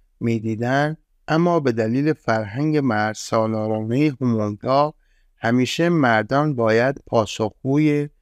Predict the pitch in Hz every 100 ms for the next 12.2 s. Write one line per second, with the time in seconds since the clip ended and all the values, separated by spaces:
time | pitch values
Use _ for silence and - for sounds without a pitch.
0 | _ _ _ - 117 107 104 - 160 147
1 | 113 104 - - - _ _ _ _ _
2 | _ - 131 147 143 - 202 165 147 123
3 | 165 - 131 117 120 135 156 156 160 156
4 | - _ _ _ _ _ - 113 117 110
5 | 107 98 123 120 117 104 117 147 160 160
6 | _ _ - 151 165 151 139 - 113 143
7 | 160 - 123 110 113 143 151 117 117 110
8 | 120 139 156 _ _ _ _ - 117 113
9 | 110 135 151 - - 113 107 120 147 131
10 | - 90 - _ _ _ _ _ - 120
11 | 127 160 170 156 131 113 107 110 - 147
12 | 165